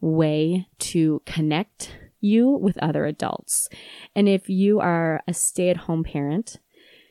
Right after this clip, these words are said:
it is extremely challenging to find other adult friends. So a great way of doing that is kind of, um, you know, setting yourself up for,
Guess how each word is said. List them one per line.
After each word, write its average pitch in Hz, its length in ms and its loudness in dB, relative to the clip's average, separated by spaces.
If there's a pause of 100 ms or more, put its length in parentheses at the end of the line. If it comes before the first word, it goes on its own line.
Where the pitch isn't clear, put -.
(380)
it 196 160 6
is 185 400 4
extremely 190 640 2
challenging 185 960 2 (120)
to 190 140 2
find 160 640 0 (200)
other 151 580 0 (1000)
adult 165 400 2
friends. - 520 -6 (1160)
So 175 420 4
a 175 80 0
great 202 300 4
way 202 120 6
of 175 100 4
doing 156 300 2
that 139 260 -2
is 160 300 4
kind 180 340 0
of, 165 300 2
um, 151 460 0
you 175 120 4
know, 151 360 0
setting 190 320 2
yourself 175 460 2
up 156 260 -2
for, 156 500 0